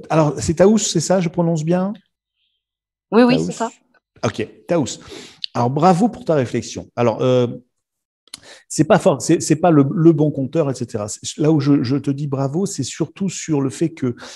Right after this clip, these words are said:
Speaker 1: tu parlais de visualisation. En fait,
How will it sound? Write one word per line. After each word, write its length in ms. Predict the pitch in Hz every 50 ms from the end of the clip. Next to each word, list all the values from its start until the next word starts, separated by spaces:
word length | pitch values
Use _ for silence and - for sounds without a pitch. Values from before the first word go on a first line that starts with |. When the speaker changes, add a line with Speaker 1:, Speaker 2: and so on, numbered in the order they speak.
| - - _ -
Speaker 1:
tu 100 | - 123
parlais 220 | 131 147 175 170
de 80 | 135 123
visualisation. 920 | 135 156 170 143 139 156 156 147 135 123 113 117 107 - - - - - _ _ _ - - - - - - - _ _ -
En 100 | 151 151
fait, 260 | - - 339 320